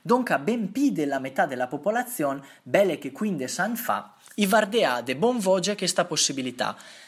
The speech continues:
Ma allora, se così ta tanta dent la fusse interessata, perché po non sa fat nia?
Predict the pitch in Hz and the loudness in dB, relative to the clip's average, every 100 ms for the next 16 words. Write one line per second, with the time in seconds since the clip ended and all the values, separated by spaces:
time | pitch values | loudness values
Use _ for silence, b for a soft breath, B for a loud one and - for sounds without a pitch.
0 | B 160 202 240 262 208 147 - 175 185 | B -2 2 6 6 4 2 0 -2 -2
1 | 175 285 208 - 214 233 156 127 185 135 | -2 0 0 0 0 -2 -4 -2 -2 -4
2 | 113 - 101 123 - 135 123 117 117 113 | -8 -12 -6 -4 -2 -4 -4 -6 -8 -6
3 | - 113 104 104 - B B B - 349 | -4 -4 -4 -4 -10 B B B -2 0
4 | - 127 - 117 107 120 - 113 - 101 | 0 -2 -2 -2 -2 -4 -4 -2 -2 -4
5 | 113 123 175 196 | -4 0 2 0